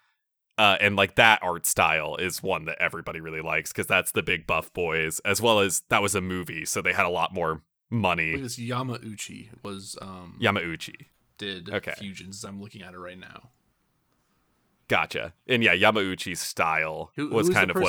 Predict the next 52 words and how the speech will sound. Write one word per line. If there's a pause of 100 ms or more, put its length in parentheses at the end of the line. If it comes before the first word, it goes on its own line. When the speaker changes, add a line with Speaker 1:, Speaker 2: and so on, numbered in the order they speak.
Speaker 2:
person
Speaker 1:
lot
Speaker 2:
you're
Speaker 1:
of
Speaker 2:
talking
about
was,
like,
who
did
Broly
again?
Who
you're
trying
to
compare
this
to?
Speaker 1:
Uh,
Shintani, (180)
I
believe
is
his
Speaker 2:
See,
Speaker 1:
last
Speaker 2:
I'm
Speaker 1:
name.
Speaker 2:
just
seeing
if
there's
any,
like,
Shintani
in
here,
just
to
be
like,
"Maybe
I'm,
maybe
I'm
wrong."
No,
I'm
not
seeing
it.